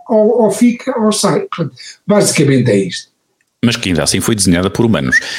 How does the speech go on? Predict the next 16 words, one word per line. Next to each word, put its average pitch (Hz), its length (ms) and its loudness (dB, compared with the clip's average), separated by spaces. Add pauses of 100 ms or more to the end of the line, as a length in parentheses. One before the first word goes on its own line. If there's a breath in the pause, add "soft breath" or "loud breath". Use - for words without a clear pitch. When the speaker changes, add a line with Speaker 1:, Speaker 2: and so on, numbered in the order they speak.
(280 loud breath)
Speaker 2:
Por 117 120 0
acaso, 123 300 0
o 120 120 2
Joaquim, 110 340 0
nesta 85 440 0
sua 101 200 0
investigação, 98 720 0 (380 loud breath)
não 95 240 2
sabe 104 320 -2
se - 240 -2 (200)
existe 101 540 0
este, 104 320 -2 (260)
este 101 360 -2
algoritmo 104 580 2
para, 107 380 0
hum, 110 260 0